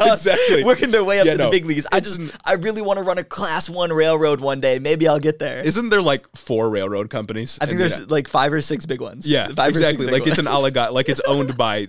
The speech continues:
Speaker 2: the same few
Speaker 1: <laughs> It's
Speaker 2: people.
Speaker 1: just like the airlines.
Speaker 2: Exactly.
Speaker 1: You know what I'm saying? But
Speaker 2: Exactly.
Speaker 1: anyway, it's like, a strike is a complete catch twenty-two for the Democrats in the midterms.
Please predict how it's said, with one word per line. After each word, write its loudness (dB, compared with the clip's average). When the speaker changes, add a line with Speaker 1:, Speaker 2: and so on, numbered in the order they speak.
Speaker 2:
the -10
same -2
few -6
Speaker 1:
<laughs> -
It's -12
Speaker 2:
people. -2
Speaker 1:
just -2
like 0
the 2
airlines. -4
Speaker 2:
Exactly. 0
Speaker 1:
You 2
know 0
what -2
I'm -8
saying? -4
But 2
Speaker 2:
Exactly. -2
Speaker 1:
anyway, 0
it's -4
like, -6
a -2
strike -2
is 0
a -2
complete -8
catch -4
twenty-two -6
for -12
the -8
Democrats -10
in -14
the -10
midterms. -12